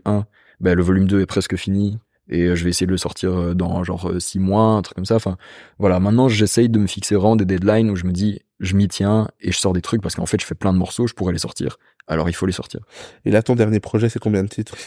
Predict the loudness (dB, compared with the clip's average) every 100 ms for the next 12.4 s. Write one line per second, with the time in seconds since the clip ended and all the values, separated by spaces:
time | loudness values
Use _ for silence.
0 | -14 -6 -2 0 0 -2 -6 -8 -14 _
1 | _ -4 -2 0 0 -2 -18 -2 -2 0
2 | 0 2 2 2 2 0 -2 0 0 2
3 | 0 2 0 0 -2 -2 -2 0 2 0
4 | 0 0 0 -2 -6 _ -20 -20 _ -2
5 | -2 0 2 4 2 0 -6 _ _ _
6 | _ _ _ -4 -2 0 0 -2 0 0
7 | 2 0 0 0 -2 0 -2 -4 -2 -2
8 | 2 2 2 2 2 2 0 -4 0 0
9 | 2 0 0 0 0 -2 -6 -6 -10 -10
10 | -14 -14 -6 0 0 0 0 2 2 2
11 | 2 -2 0 0 0 -2 -4 -2 -2 -2
12 | -4 2 2 2